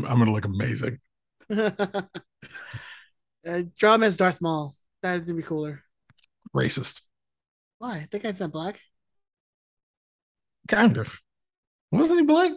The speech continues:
Speaker 1: With re-, wa-, was he red or was he black?
Speaker 2: He's red. He's red. Was he black on red or red on black?
Speaker 1: I thought he was red on black.
Speaker 2: Maybe.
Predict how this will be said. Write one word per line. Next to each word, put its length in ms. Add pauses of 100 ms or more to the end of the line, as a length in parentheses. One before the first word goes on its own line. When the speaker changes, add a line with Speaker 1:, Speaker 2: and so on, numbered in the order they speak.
Speaker 1:
With 260
re-, 180
wa-, 340
was 220
he 80
red 420
or 80
was 140
he 80
black? 180
Speaker 2:
He's 100
red. 200
He's 240
red. 260 (100)
Was 160
he 60
black 360
on 120
red 220
or 40
red 140
on 140
black? 280 (640)
Speaker 1:
I 100
thought 200
he 80
was 180
red 320
on 260
black. 380 (2250)
Speaker 2:
Maybe. 440